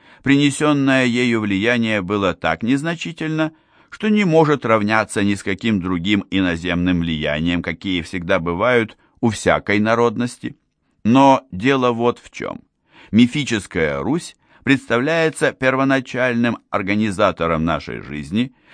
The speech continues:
представляется именно в смысле этого организаторства племенем господствующим,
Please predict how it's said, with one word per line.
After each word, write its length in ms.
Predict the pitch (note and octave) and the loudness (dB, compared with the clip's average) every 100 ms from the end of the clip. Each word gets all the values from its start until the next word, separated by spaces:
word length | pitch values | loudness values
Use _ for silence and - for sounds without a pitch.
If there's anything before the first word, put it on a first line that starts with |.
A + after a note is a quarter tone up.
| - | -4
представляется 840 | F3+ F3+ - E3 E3 G3+ F#3 E3 D3+ | 0 0 0 -2 0 0 -2 -4 -8
именно 500 | - F3 E3 D#3+ D3+ | -4 -4 -2 0 -2
в 60 | |
смысле 520 | - D3 D#3+ D3 C#3+ _ | -2 -4 -4 -4 -6 _
этого 380 | C3 C3+ B2+ B2 | -6 -4 0 0
организаторства 1200 | - A#2 G#2+ A#2 G#2+ C#3+ D3+ C3+ C3 - C#3 B2 _ _ - | 2 0 2 0 0 0 -2 -2 -6 0 2 2 _ _ -4
племенем 600 | B2 B2 C#3 C3 C3 A#2+ | 0 2 4 4 4 2
господствующим, 1120 | G2 F#2+ - B2 - - B1 A1 - - - | 0 -2 -2 -2 -2 -6 -12 -10 -10 -10 -12